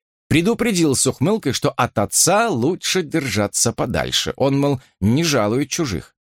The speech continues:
Вот я и старался обходить его стороной, со знакомством не лез. А толку-то? Я ведь всё равно по-ихнему не понимаю.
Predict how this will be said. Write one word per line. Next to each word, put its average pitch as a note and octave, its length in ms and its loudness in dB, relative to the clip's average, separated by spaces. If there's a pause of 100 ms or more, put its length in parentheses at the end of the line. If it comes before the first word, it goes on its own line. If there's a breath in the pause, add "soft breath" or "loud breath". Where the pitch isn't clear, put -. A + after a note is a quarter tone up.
(140)
Вот - 300 2
я B3+ 140 4
и A#3+ 80 0
старался E3 580 2
обходить C3 420 -4
его F#2 160 0
стороной, F2+ 540 -2 (240 soft breath)
со D3+ 160 2
знакомством F3+ 720 0
не E3+ 120 2
лез. D#2+ 360 -2 (140)
А - 180 0
толку-то? D3 540 -2 (500)
Я F#3 160 2
ведь G3+ 160 2
всё - 240 2
равно G3+ 280 2
по-ихнему G#2 680 0
не B2 140 2
понимаю. A2 580 -2